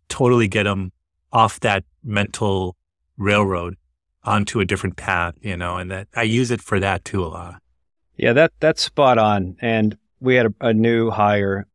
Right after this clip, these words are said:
Speaker 2: who came to me and said, "Aditya, we should come up with a active surveillance protocol." And I, I love it. It's standardized, evidence-based. And he sent me kind of a draft. I'm not picking on him. And I was like, "Listen, man,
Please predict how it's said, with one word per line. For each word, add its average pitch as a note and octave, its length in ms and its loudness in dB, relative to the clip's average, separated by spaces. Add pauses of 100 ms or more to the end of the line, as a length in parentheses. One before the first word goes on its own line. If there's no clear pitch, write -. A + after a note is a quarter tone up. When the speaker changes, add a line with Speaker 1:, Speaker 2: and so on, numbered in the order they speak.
(200)
Speaker 2:
who G#2 360 0 (140)
came G#2+ 240 2
to G2+ 80 2
me G2+ 220 0
and G2 100 -8
said, G2+ 140 -6
"Aditya, G#2 300 0
we G#2 80 2
should G#2 240 -4
come G#2+ 140 0
up G2 100 0
with G2 160 -8
a F#2 240 -2 (400)
active G#2 300 -2
surveillance G2 320 -6
protocol." F2+ 640 0 (640)
And A2+ 100 2
I, - 100 -2
I A2+ 120 2
love A2+ 260 4
it. A2+ 180 0 (280)
It's - 260 -4
standardized, G#2+ 1040 2
evidence-based. G#2+ 1000 0 (640)
And G#2+ 360 2 (160)
he A#2+ 160 -2
sent A2 200 0
me G2+ 100 0
kind G2+ 160 0
of F#2 60 -4
a F#2+ 60 -2
draft. G2+ 600 -2
I'm G2+ 100 0
not F#2+ 200 0
picking G2 300 -2
on F#2 160 -2
him. F#2 320 -4 (220)
And A#2 80 0
I A2 40 6
was G#2+ 60 2
like, G#2+ 100 2
"Listen, C3+ 240 2
man, A2 280 2